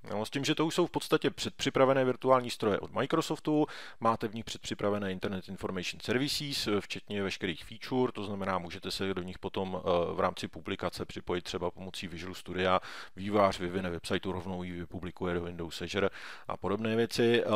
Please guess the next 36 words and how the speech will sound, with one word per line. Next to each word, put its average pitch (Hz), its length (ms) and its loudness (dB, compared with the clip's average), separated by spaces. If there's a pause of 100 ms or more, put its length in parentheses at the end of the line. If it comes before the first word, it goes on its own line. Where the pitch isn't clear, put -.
(220)
co - 200 4
je 139 320 8
zajímavější, 117 1000 0
je 104 100 2
tam 127 220 2 (340)
poměrně 123 520 2
hodně 110 300 2
velká 120 320 4
škála 120 320 6
toho, 113 440 4
jak 110 320 6
velké 107 320 4
ty 107 120 -2
websites 104 420 0
budou. 98 380 2 (360)
To - 120 -6
znamená, 101 360 0
je 104 60 2
tam 117 180 0
ještě - 240 -4
daleko 110 280 2
víc 104 320 -8
možností 107 460 -6
konfigurace 104 680 0
z - 40 -10
pohledu 107 320 -2
výkonu, 101 440 -2
než 98 160 -4
bylo 101 180 -2
u 95 60 -4
těch 95 200 -6
virtuálních 107 540 2
strojů. 98 340 -2
Můžete 98 300 -6
si - 160 -2
vybrat, 101 420 6